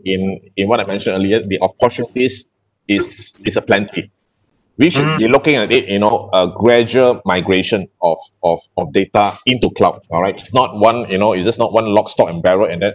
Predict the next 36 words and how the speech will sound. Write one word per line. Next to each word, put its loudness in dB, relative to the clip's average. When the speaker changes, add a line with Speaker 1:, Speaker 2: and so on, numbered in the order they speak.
Speaker 1:
everything 0
put -8
on -4
cloud. 0
It's, -4
you 0
Speaker 2:
Yeah. 2
Speaker 1:
know, -2
gradually 2
start 2
with -4
non-sensitive -2
inf-, -6
information. -4
All -2
right, -4
and -4
I -2
mean 0
for 0
the 0
banking -2
industry, -2
start 2
with -8
non-sensitive -4
information, -6
and -2
then 0
from -4
there 4
gradually, 0
you -4
know, 0
as -4
you, -2